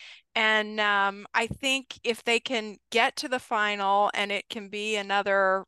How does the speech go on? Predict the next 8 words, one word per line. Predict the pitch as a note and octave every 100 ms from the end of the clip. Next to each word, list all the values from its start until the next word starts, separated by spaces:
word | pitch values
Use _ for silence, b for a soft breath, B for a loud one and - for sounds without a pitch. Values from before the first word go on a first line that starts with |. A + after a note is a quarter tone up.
| _ _
you | G#3
know, | F#3 F3+
chance | - - A#3 A3 -
for | - F#3+
something | - G#3 G3+
like | F#3+ F3 F3+
this, | F3 G3 D#4 - - - B B B B
then | F3+ G3+ G3 G3 G3